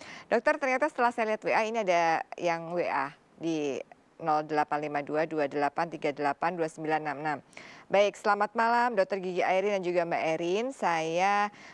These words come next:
Mbak Ibu Irma. Baik, pertanyaannya adalah tentang gigi tonggos. Dokter mau tanya, kalau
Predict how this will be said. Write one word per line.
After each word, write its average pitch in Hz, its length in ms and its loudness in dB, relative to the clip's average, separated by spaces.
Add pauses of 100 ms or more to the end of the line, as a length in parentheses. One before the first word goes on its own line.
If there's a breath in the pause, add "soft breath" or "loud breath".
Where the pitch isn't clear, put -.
(140 loud breath)
Mbak 170 160 2 (240)
Ibu 208 320 0
Irma. 226 720 0 (160)
Baik, 180 480 0
pertanyaannya 202 640 0
adalah 180 400 2
tentang 214 400 0
gigi 180 240 -4
tonggos. 190 960 0 (480 loud breath)
Dokter 220 400 2
mau 247 160 2
tanya, 180 560 0 (160)
kalau 233 480 4